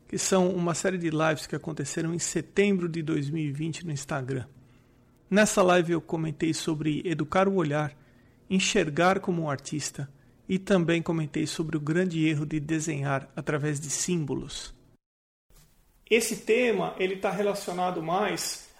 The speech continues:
ao teu processo de desenho, ao teu processo de pintura. Mas a intenção de colocar esse tema hoje é em relação à, à maneira que você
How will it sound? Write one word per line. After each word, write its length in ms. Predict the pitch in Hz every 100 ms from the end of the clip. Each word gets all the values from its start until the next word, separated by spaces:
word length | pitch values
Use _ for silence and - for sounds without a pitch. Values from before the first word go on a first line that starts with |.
| _
ao 240 | 190 185 180
teu 180 | 240
processo 800 | 240 - 208 - 202 214 220 -
de 100 | 202
desenho, 600 | 185 180 151 170 214 233 -
ao 220 | 185 -
teu 140 | 220
processo 680 | 220 208 - - 208 208 208
de 100 | 208
pintura. 760 | 208 233 - 202 190 156 - - - - -
Mas 220 | 175 175
a 60 |
intenção 480 | 220 226 220 - 226
de 80 | 233
colocar 440 | - 214 - - 190
esse 220 | 185 -
tema 420 | - 196 202 180
hoje 520 | 165 226 214 175 143 - - - -
é 100 | 180
em 40 |
relação 640 | 180 202 185 - 220 220 214 -
à, 520 | - 185 180 160 - - _
à 80 | 185
maneira 480 | 196 185 185 240 233
que 160 | 226
você 800 | 196 202 202 - 208 226 220 220